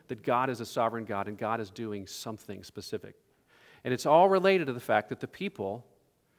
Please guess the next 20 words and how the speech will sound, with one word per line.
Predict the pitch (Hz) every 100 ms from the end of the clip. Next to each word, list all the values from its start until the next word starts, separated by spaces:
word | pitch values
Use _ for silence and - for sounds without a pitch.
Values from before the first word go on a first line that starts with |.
| _
have | - 131
been | 127
described | 123 - 170 165 113 110
as | 113 113
walking | 120 156 185 - 95 104 - -
in | 117
darkness. | 139 139 - - - - _ _ _ - _ _ -
Now, | 147
Isaiah, | 160 147 208 202 143 147 -
if | 139
you | 151
go | 165 202
back | 175 180 160
and | 131
read | 156 160
the |
chapter | 135 170 160 170 127
that | 113
gives | 143 135
some, | 117